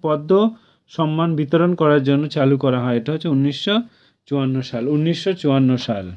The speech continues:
নেক্সট, ভারতের স্বাধীনতার অধিকারগুলি সংবিধানের কত নম্বর ধারায় আছে? স্বাধীনতার অধিকারগুলি সংবিধানের কত নম্বর ধারায় আছে? এটা হচ্ছে, আহ, উনিশ থেকে বাইশ নম্বর ধারায়। ভারতীয় অধিকার,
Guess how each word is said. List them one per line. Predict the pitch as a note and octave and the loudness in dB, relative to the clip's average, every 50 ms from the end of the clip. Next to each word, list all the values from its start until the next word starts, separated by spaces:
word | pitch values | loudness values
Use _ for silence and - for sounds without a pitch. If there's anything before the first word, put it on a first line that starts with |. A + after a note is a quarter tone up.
| - _ _ _ _ _ _ _ _ _ _ _ _ _ _ _ _ _ _ _ _ _ _ - | -18 _ _ _ _ _ _ _ _ _ _ _ _ _ _ _ _ _ _ _ _ _ _ -6
নেক্সট, | D3 E3 F#3 G#3+ - - E3+ | -2 -2 -2 -2 -2 -4 -2
ভারতের | C#3+ D3 D#3+ E3 D#3+ F3 F3+ F#3 F3+ - - - _ _ _ _ _ _ _ _ _ _ _ _ _ - | 0 2 4 4 4 4 2 2 2 -2 -8 -18 _ _ _ _ _ _ _ _ _ _ _ _ _ -10
স্বাধীনতার | - - E3 E3 F#3 G#3+ A3 A3 G#3+ A3 G#3 | -6 -4 -2 0 2 2 2 2 2 2 4
অধিকারগুলি | F#3+ F3+ E3+ F#3+ G3 G3 F#3+ F#3+ F#3 F3+ E3+ F3 | 4 4 4 2 2 2 2 2 2 4 4 2
সংবিধানের | F3 - F3+ E3+ E3+ F3+ F3 F#3 F#3 F#3 F3 | 2 0 0 0 2 2 2 2 0 -2 -2
কত | F3 E3 - - | -2 -2 -2 -2
নম্বর | G3+ G3+ G3+ G3 G3 | -2 -2 -2 -2 -2
ধারায় | F#3+ E3 D#3 D3+ D#3 D#3+ E3 D#3+ | -2 0 0 2 4 4 4 4
আছে? | C3+ B2 - - A2+ G2+ F#2+ - _ _ _ _ _ _ _ - | 2 2 0 -4 -6 -6 -6 -10 _ _ _ _ _ _ _ -12
স্বাধীনতার | - - D3+ D3+ E3 F#3 F#3+ F3+ G#3 F#3+ | -6 -4 -2 0 0 0 -2 0 2 2
অধিকারগুলি | E3+ D#3+ D3 D3+ E3 - F#3 F3+ F3 D#3 C#3+ C3 C#3+ D#3 E3 | 4 4 2 0 0 2 2 2 4 4 4 4 4 4 2
সংবিধানের | - - D3 D3+ D3+ D#3 D3+ E3+ E3+ E3+ E3 | 0 -2 -2 0 0 0 0 0 0 -2 -2
কত | - D3+ - - | -2 -4 -2 -2
নম্বর | F3+ F3 E3+ E3+ D#3+ | -2 -2 -2 -2 -2
ধারায় | D3 D3 C#3+ C3 B2+ A#2+ | -2 0 0 2 0 0
আছে? | A2+ A2+ B2+ | -2 -4 -6
এটা | C3 B2+ E3 E3 | -4 -4 -2 -4
হচ্ছে, | E3+ E3+ - - G#3 | -4 -4 -6 -6 -6
আহ, | A3 A#3 - _ _ _ _ _ _ _ _ _ - D3+ D3 C#3+ D3 D3+ | -6 -6 -8 _ _ _ _ _ _ _ _ _ -6 -4 -2 -2 -2 -2
উনিশ | D#3 E3 F#3+ G3+ F#3+ | -2 -2 -4 -6 -6
থেকে | - G3+ F#3+ G#3 F#3+ | -6 -4 -2 0 0
বাইশ | D#3+ D3 D3+ C#3+ - D#3+ | 2 2 2 0 -2 -2
নম্বর | D3 C#3+ C#3+ | -2 -2 -2
ধারায়। | C3+ C3 B2 A#2 A2+ G#2+ G2+ G2+ G#2+ _ _ _ _ _ _ _ _ _ _ _ _ - | -2 -2 -4 -4 -4 -4 -6 -10 -14 _ _ _ _ _ _ _ _ _ _ _ _ -8
ভারতীয় | C3+ E3+ E3+ - A3+ G#3+ | -4 -4 -4 -2 0 0
অধিকার, | F#3+ E3+ C#3+ F3 F3+ - G3+ G3+ G#3 | 2 2 0 -2 0 2 4 4 4